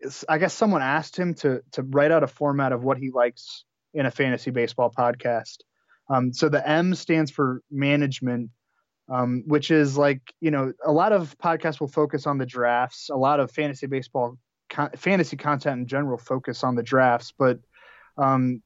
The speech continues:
can you help me identify two start pitchers, streamers, um, who to pick up off the waiver wire?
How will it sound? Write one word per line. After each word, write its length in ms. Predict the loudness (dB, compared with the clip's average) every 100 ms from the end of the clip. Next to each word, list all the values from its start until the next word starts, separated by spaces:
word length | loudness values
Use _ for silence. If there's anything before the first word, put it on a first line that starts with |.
| -4
can 160 | 2
you 100 | 4
help 260 | 4 2 2
me 160 | 2 4
identify 840 | 4 2 0 0 2 2 0 -2 -6
two 200 | -6 -4
start 320 | 0 0 0
pitchers, 640 | -6 -4 -6 -8 -10 -18
streamers, 840 | -18 -2 2 2 2 0 -4 -10 -20 _ _ _
um, 300 | -2 -2 -2
who 180 | 2 2
to 60 | 4
pick 240 | 0 0
up 180 | -2 0
off 180 | -2 -2
the 80 |
waiver 300 | -2 -2 -2
wire? 420 | 0 0 0 0